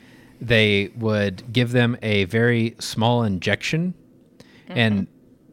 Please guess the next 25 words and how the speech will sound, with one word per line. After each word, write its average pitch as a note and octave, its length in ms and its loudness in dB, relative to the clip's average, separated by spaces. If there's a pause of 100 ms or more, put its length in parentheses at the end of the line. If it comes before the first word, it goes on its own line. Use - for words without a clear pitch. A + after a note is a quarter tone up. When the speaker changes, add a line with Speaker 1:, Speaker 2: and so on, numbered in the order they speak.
(200)
Speaker 1:
I, B2 260 -2
I A#2+ 40 2
think A#3 240 0
it's - 120 -4
probably, C3 380 2
they G#2+ 160 0
say C#3+ 160 2
they B2+ 80 2
use G#2+ 180 0
this - 180 -6
three A2+ 240 -2
needles, G#2 380 -2
so G#2+ 80 -2
I G2 40 -2
think F3+ 140 0
it's C#3+ 100 -4
just - 160 -6
needles G#2 300 -4
that G2+ 100 -4
are F2+ 80 -4
dipped - 360 -10
in E2 80 -8
it, E2 160 -16
sort F2 200 -12
of. F2 160 -14